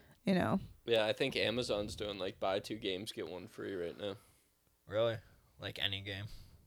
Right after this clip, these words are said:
Speaker 2: I'm not exactly sure of the stipulations, but
Speaker 1: There's always stipulations, 'cause I went to Target to do that buy two, get one free game,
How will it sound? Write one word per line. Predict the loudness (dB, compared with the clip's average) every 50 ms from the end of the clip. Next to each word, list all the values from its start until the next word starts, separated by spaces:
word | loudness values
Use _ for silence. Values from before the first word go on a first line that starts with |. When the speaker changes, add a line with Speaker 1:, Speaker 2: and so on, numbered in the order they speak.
| -20 -20 _ _ _ -2
Speaker 2:
I'm | 0 2 4
not | 4 4 4
exactly | 2 0 2 2 2 2 0 -2
sure | -4 -2 0 0 0
of | 0 -2
the | -4
stipulations, | -8 -4 -4 -6 -4 -2 0 0 2 0 0 -2 -8 -8 -12 -12
but | -10 -12 -12 -12 -12 -16 -18 -20 -12 -2
Speaker 1:
There's | 2 2 2 2 2 -2
always | -2 -2 -2 -2 -2
stipulations, | -4 -6 -6 -4 -2 0 2 2 2 2 2 0 -2 -2 -2
'cause | 2 6
I | 8 10 12
went | 12 10 8 6
to | 2
Target | 0 6 8 8 8 8 6 2
to | 2 0
do | 2 4 4
that | 6 4 2 4
buy | 4 4 4 4
two, | 4 2 2 4
get | 4 4 2 4
one | 4 2 2 2 0
free | 2 2 4 4 6 6 4 4 2 -2 -2 2
game, | 4 4 4 4 4 2 2 2 0 -2